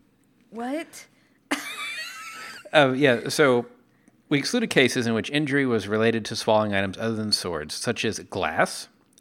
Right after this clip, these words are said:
Speaker 2: neon tubes, spear guns, or, wait for it, jackhammers.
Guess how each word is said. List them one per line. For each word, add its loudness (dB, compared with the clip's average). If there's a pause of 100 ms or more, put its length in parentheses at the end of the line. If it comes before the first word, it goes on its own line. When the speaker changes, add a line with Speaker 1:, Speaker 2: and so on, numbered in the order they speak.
Speaker 2:
neon 0
tubes, -4 (240)
spear 2
guns, -4 (580)
or, 0
wait 0
for -2
it, -6 (1120)
jackhammers. 2